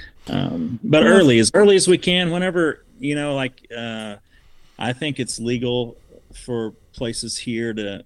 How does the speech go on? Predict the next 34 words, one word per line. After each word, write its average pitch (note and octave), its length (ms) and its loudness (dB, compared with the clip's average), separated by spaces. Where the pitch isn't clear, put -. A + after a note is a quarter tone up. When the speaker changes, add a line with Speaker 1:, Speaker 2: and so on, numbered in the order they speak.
Speaker 1:
to G#2+ 120 -12
start G#2+ 440 -8
farming A#2 360 -4
out G#2+ 200 -6
birds, G#2+ 360 -4
like, G2+ 200 -6
September A2 560 -4
one, G#2+ 360 -2
and G#2 140 -2
then B2 140 0
it'll A#2+ 180 0
go G#2+ 600 -4
almost A#2+ 480 -2
to G2+ 300 -6
early A2+ 480 0
spring. G#2 720 -4
And G#2+ 160 -6
so B2 180 -2
we C3 160 0
can D3+ 160 0
really C#3 220 2
work A#2 240 -2
our G#2 100 -2
dogs, G2+ 800 -6
you A2+ 160 -6
know, G#2+ 420 -6
outside A#2+ 480 -2
of G#2 280 -8
regular A2+ 400 0
hunting B2+ 320 -4
seasons D3 480 -6
quite C#3+ 300 -2
a A#2+ 40 -4
bit. G2 320 -4